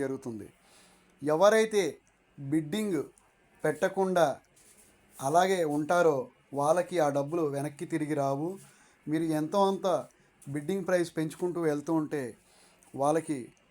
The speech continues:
ఈ యొక్క కాయిన్స్ అమ్మడం జరుగుతుంది. ఆ బిడ్డింగ్ ప్రైస్ కూడా రేపు మేము తెలియపరుస్తాము, ఎంత నుంచి స్టార్ట్ అవుతుంది అనేది. ఎందుకు చెప్తున్నానంటే ఫ్రెండ్స్, చాలామంది బిడ్డింగ్ అనగానే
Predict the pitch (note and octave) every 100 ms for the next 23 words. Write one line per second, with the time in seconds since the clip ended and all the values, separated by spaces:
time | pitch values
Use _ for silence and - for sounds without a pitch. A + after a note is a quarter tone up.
0 | _ C#3 D3 D3+ D3 D3 D3+ D3 C3+ C#3+
1 | D3+ C#3 C3+ C#3+ C#3+ D3+ F3 F3 _ _
2 | _ _ C3+ C#3+ D#3 D#3 G#3 G3 F3+ F3+
3 | F3+ F#3+ F3+ C#3+ A#2+ _ _ - C#3+ D#3+
4 | E3 D#3+ D3 C3+ D3 E3 D#3 D3+ - D3
5 | D#3 F3+ - _ _ _ _ _ _ -
6 | - - - _ _ _ - C3+ D3+ E3+
7 | F#3 D3+ - D3+ E3 F#3 E3+ D#3+ D3 D#3
8 | D3+ D3+ C#3+ C#3+ C#3 C#3 F#3 G3+ - _
9 | _ - _ _ _ _ - D#3+ G#3+ G#3+
10 | G#3 G#3 G3+ F#3+ F3+ E3 F#3+ - - _
11 | _ - D#3+ D#3+ G3 G3+ G#3 G3+ E3 D#3+
12 | D#3+ F#3+ F#3 F#3 F3+ E3+